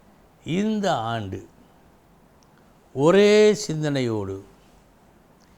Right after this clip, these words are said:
எடுத்த ஒரு முடிவை மாற்றிக்கொள்ளா சிந்தனையோடு, சிரத்தையோடு நீங்கள் இருந்தால், ஒன்றை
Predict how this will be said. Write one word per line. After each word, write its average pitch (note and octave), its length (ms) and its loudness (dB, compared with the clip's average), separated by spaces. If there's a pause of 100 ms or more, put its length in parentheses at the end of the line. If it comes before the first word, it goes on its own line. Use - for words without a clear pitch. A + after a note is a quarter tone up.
(420)
எடுத்த G3+ 560 0 (180)
ஒரு F3+ 220 2 (100)
முடிவை F#3 420 0 (160)
மாற்றிக்கொள்ளா G#3 1120 0 (200)
சிந்தனையோடு, D#3 920 -4
சிரத்தையோடு B2 920 -2 (380)
நீங்கள் C3 420 -6
இருந்தால், F2+ 840 -8 (920)
ஒன்றை A#2+ 320 -2